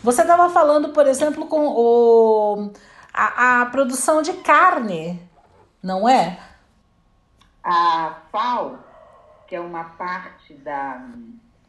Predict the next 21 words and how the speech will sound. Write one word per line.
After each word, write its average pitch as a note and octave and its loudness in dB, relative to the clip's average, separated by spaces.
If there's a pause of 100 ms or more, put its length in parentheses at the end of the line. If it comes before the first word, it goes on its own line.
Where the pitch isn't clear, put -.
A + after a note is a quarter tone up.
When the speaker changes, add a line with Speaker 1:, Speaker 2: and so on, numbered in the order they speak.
(1200)
Speaker 2:
da E3+ -10
Organização D#3+ -14
das D3 -14
Nações C#3+ -18
Unidas, D3+ -14 (600)
que D#3 -20
é D#3+ -6
voltada D#3 -10
pra C#3 -10
alimentação, C#3 -14
pras C#3 -14
questões - -16
de D3+ -12
alimentação C#3 -10 (320)
e C#3+ -10
de C#3+ -8
agricultura, C#3+ -10 (560)
é, C#3+ -4
eles, E3 -8 (200)
é, C#3 -10
comentam D#3+ -8